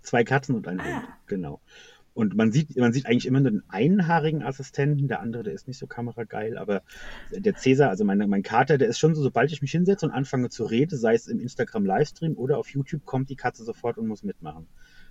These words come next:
Speaker 1: Also die ist halt auch sehr kameraffin.
Speaker 2: Ich kenn das. Ich
Speaker 1: Genau.
Speaker 2: kenn das. Ich
Speaker 1: Ja.
Speaker 2: hab sowas auch.
Speaker 1: Ja, genau. Also
Speaker 2: Ja.
Speaker 1: ist, ist ja, ist ja auf deinen Bildern auch so, ne? Meistens, wenn du Bilder machst für Instagram, ist ja auch immer die
Speaker 2: Ja,
Speaker 1: Frau Katze
Speaker 2: ja.
Speaker 1: drauf, ne?
Speaker 2: Ja, die sieht man halt im Podcast
Speaker 1: Genau,
Speaker 2: nur nicht,
Speaker 1: ja.
Speaker 2: weil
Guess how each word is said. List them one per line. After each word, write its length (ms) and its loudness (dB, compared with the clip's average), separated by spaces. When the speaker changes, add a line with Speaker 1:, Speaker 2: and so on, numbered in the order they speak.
Speaker 1:
Also 160 -2
die 100 -6
ist 180 -14
halt 140 -6
auch 120 -14
sehr 180 -8
kameraffin. 720 -16
Speaker 2:
Ich 120 0
kenn 240 4
das. 360 2
Ich 140 2
Speaker 1:
Genau. 140 4
Speaker 2:
kenn 160 2
das. 360 -10
Ich 80 -2
Speaker 1:
Ja. 100 6
Speaker 2:
hab 80 -6
sowas 320 -2
auch. 380 -4
Speaker 1:
Ja, 220 10
genau. 440 0
Also 180 6
Speaker 2:
Ja. 60 0
Speaker 1:
ist, 120 -4
ist 160 4
ja, 140 12
ist 180 2
ja 100 10
auf 200 -2
deinen 260 8
Bildern 260 10
auch 200 4
so, 100 -2
ne? 160 2
Meistens, 420 0
wenn 100 4
du 60 6
Bilder 240 6
machst 240 4
für 60 0
Instagram, 460 -2
ist 100 -4
ja 100 -2
auch 120 -4
immer 160 2
die 80 -2
Speaker 2:
Ja, 100 0
Speaker 1:
Frau 160 2
Katze 320 -4
Speaker 2:
ja. 160 0
Speaker 1:
drauf, 160 -8
ne? 120 2
Speaker 2:
Ja, 80 6
die 140 10
sieht 200 2
man 240 4
halt 140 4
im 100 4
Podcast 480 2
Speaker 1:
Genau, 140 4
Speaker 2:
nur 40 2
nicht, 220 0
Speaker 1:
ja. 60 -6
Speaker 2:
weil 360 4